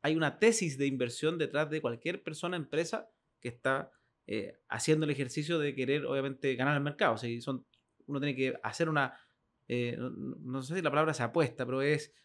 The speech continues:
en base a ciertos análisis, estudios, eh, cosas que han pasado en, en la antigüedad con distintas industrias, uno dice, "Quiero tratar de replicar eso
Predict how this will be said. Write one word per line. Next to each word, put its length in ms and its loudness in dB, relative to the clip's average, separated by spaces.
en 160 0
base 260 4
a 60 0
ciertos 320 -4
análisis, 400 0
estudios, 580 2
eh, 520 -2
cosas 220 0
que 60 -4
han 80 -2
pasado 300 2
en, 100 0
en 200 -2
la 60 0
antigüedad 760 2
con 140 -2
distintas 280 0
industrias, 400 2
uno 220 -2
dice, 440 -4
"Quiero 240 2
tratar 340 0
de 100 -2
replicar 420 0
eso 380 -2